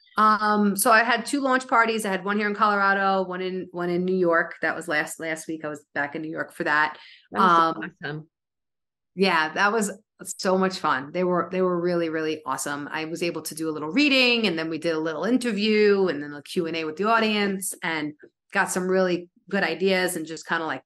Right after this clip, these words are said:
Speaker 1: feedback from people, which felt really good, because it, this stuff is not easy. Like we talked about when we first started talking, like,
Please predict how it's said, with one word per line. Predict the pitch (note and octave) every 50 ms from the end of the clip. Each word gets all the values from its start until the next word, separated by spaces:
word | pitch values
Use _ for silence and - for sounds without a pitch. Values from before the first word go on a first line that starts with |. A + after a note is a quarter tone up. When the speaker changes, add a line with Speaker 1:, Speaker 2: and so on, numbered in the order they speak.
| _
Speaker 1:
feedback | G#3 G3+ F#3 F3 F#3 F3+ F3 F3 F3+ -
from | - F3 F3
people, | F3 - F#3 F#3 - F3+ F3 E3+ E3+ F3 - - - - - - _ _ _ _
which | F#3 F3+ F#3+ F#3 -
felt | - A3 F#3 A3+ G#3+
really | G3+ G3 G3 G3 F3+ E3+
good, | F3+ A#3+ B3 G#3+ - - -
because | D#3+ - - F3+ E3 E3+
it, | F3 F3 F3 - _
this | F#3+ F#3+ F#3 -
stuff | - - - - A3+ A3+ A3 - -
is | - F3 F3+
not | F#3+ F#3+ G3 F#3+ F#3
easy. | G3 G#3+ G#3+ - D3+
Like | C#3 C#3+ C#3 -
we | E3
talked | D#3 - E3+ E3+ - -
about | - D3+ C#3 C3+ -
when | D3+ D3
we | C#3+
first | C3+ - C#3+ C3+ C3 - - - _ _
started | - - - E3 D3 C#3 C3+
talking, | - - D#3+ C#3+ - - - C3+ - _ _ _ _ _ _ _ _ _ _ _ _
like, | D#3 E3 D3+ C#3+ C#3+ C#3+ -